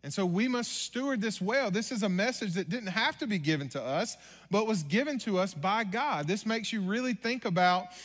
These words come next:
the people that Heather and Cheyenne are going out to reach and that we're going out as a church to plant a church among. Like, they can't open their Bible and see the revelation of God.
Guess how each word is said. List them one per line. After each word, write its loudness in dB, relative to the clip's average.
the 2
people 0
that -2
Heather 0
and -2
Cheyenne -2
are 2
going 2
out 0
to -2
reach -2
and -2
that -4
we're 0
going 0
out 0
as -4
a -6
church -4
to -4
plant -2
a -4
church -4
among. -2
Like, -4
they 4
can't 0
open 2
their 2
Bible 2
and 2
see 0
the 4
revelation 2
of -6
God. 0